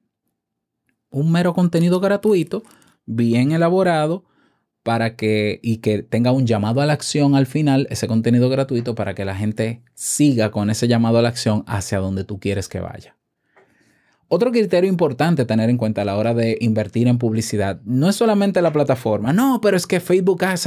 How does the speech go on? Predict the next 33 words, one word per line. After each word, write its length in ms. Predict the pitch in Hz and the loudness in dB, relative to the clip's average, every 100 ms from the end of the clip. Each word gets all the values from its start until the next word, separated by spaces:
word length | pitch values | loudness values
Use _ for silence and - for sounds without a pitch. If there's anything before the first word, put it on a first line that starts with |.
| 151 - | -2 0
es 140 | 151 | 2
lo 120 | 160 | 2
mejor". 300 | 156 127 127 | 2 2 2
No 220 | 127 143 | 2 2
necesariamente 1000 | 185 190 165 - 156 160 139 135 156 131 123 | 2 0 -4 -4 -2 0 2 2 0 0 -2
es 160 | 120 | 0
lo 160 | 123 117 | 2 2
mejor 460 | 113 101 120 135 | 2 0 0 0
para 220 | 120 107 101 | 0 0 -2
lo 140 | 92 | -4
que 80 | 95 | -4
tú 160 | 101 98 | -4 -4
ofreces. 760 | - 95 - - - - - _ _ _ _ _ _ _ | -6 -10 -10 -12 -14 -16 -20 _ _ _ _ _ _ _
Por 160 | 117 113 | 0 0
ejemplo, 480 | - 98 92 - _ - - - - _ | 0 -4 -6 -14 _ -20 -20 -20 -20 _
imagínate 500 | 139 170 196 226 220 | 0 2 2 2 0
que 140 | 180 | 2
yo 320 | 156 175 185 180 | 4 4 2 2
quiero, 540 | 156 147 113 113 113 _ _ _ _ _ _ - | 2 4 4 0 -4 _ _ _ _ _ _ -10
porque 340 | 101 - 92 | -6 -4 -4
parte 400 | - 107 123 143 | -2 -4 0 0
de 100 | 131 | 2
mi 160 | 131 120 | 4 4
embudo 640 | 107 131 143 104 98 107 | 4 4 2 2 -2 -6
de 180 | 117 104 | -6 -2
atracción 840 | 101 95 98 - 113 110 98 95 - | -2 -2 -6 -4 0 0 0 -4 -10
a 160 | 104 | -10
personas 580 | - - - 110 98 - - | -8 -6 -2 -2 -2 -6 -6
a 100 | 104 | -2
Kaizen 560 | 120 107 92 98 101 | 0 0 0 -4 -4
son 260 | - 113 156 | -2 2 2
mis 220 | 202 - | 2 0
podcasts. 560 | 156 220 - - - | 0 0 -2 -12 -12